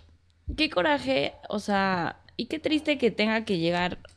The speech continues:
o sea, a pasar un evento, como dices, Mafer, en, en Reforma, en el dos veintidós, en lugar de, lugar, un lugar donde, pues, o sea, va mucha gente,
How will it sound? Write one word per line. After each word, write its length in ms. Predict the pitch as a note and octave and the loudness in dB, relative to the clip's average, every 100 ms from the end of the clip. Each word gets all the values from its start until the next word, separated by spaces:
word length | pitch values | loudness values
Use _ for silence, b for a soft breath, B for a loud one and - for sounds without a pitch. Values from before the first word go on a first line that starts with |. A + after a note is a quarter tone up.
| _ | _
o 120 | - | -4
sea, 160 | F#3 F3 | 0 0
a 60 | E3+ | 0
pasar 540 | E3+ F3 F3+ F3+ F#3 | -4 2 4 4 2
un 140 | F#3+ | 0
evento, 340 | F#3 F3+ E3+ F3 | 0 0 -2 -2
como 200 | F3 E3+ | -2 -2
dices, 240 | E3+ - | -4 -4
Mafer, 360 | F3 D#3+ E3+ E3+ - - | -6 -4 -6 -10 -14 -2
en, 340 | G3+ G3 - - - - | 0 0 -2 -12 -20 -8
en 400 | - A3+ B3+ C4 | -2 2 4 4
Reforma, 800 | A#3 G3 F#3+ F#3 F#3 F3 D#3+ - - | 4 2 4 4 4 0 -4 -6 -4
en 400 | B3+ C4+ C#4 C#4 | 0 2 2 2
el 160 | A3 F#3+ | 0 2
dos 240 | F#3+ G3 | 2 2
veintidós, 720 | F#3+ F#3 F#3 F3+ E3+ E3+ F3 B B B B _ | -2 -2 -4 -2 2 0 -2 B B B B _
en 400 | - B3 C4+ D4 | 0 4 6 6
lugar 340 | C#4 G#3+ G#3 G3+ | 6 6 4 4
de, 220 | G#3 G#3+ | 2 2
lugar, 460 | G3+ G3 G3 G#3 G#3 | 2 4 6 6 4
un 140 | G#3+ A3+ | 2 4
lugar 260 | A3 G3+ | 6 6
donde, 460 | G3+ G3+ E3+ E3 - - _ _ _ | 4 2 2 0 -4 -18 _ _ _
pues, 460 | G3+ F#3+ F3+ - _ _ _ - | -4 -4 -4 -14 _ _ _ -10
o 120 | - | -4
sea, 160 | F#3+ F#3 | 2 4
va 160 | F#3+ | 4
mucha 300 | G3+ G3+ F#3+ | 4 2 0
gente, 840 | - F3+ F3 F3+ F3 D#3+ A2+ C#2+ | 0 -2 2 4 4 4 2 -2